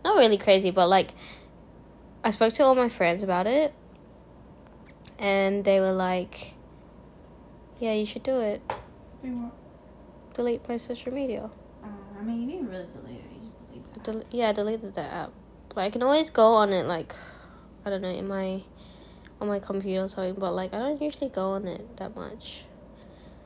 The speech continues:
Speaker 1: But I feel like, what's your view on social media right now?
Speaker 2: Mm, to be honest, I don't like it.
Speaker 1: You
Speaker 2: But
Speaker 1: don't like it?
Speaker 2: I mean, no one really likes social media.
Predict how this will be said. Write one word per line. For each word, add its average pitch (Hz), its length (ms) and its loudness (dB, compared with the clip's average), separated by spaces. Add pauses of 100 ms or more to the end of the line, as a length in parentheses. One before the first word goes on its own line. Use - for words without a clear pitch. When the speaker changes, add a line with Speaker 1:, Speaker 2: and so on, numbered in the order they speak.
(320)
Speaker 1:
But 220 140 4
I 220 80 4
feel 247 260 2
like, 254 280 2 (580)
what's 247 300 -6
your 277 120 2
view 220 300 -2
on 214 120 -2
social 208 340 -8
media 196 340 -4
right 180 140 -6
now? 185 240 -10 (1600)
Speaker 2:
Mm, 254 580 -2 (640)
to - 120 -20
be 254 120 -8
honest, 247 260 -8
I 214 120 -12
don't 185 120 -16
like 175 260 -14
it. 226 260 -12 (920)
Speaker 1:
You 214 80 -8
Speaker 2:
But 202 80 -4
Speaker 1:
don't 196 300 -4
like 170 240 -10
it? 311 160 -6 (520)
Speaker 2:
I 269 80 -12
mean, 285 340 -8
no 302 120 -6
one 302 160 -4
really 208 200 -4
likes 190 200 -8
social 185 280 -8
media. 165 400 -8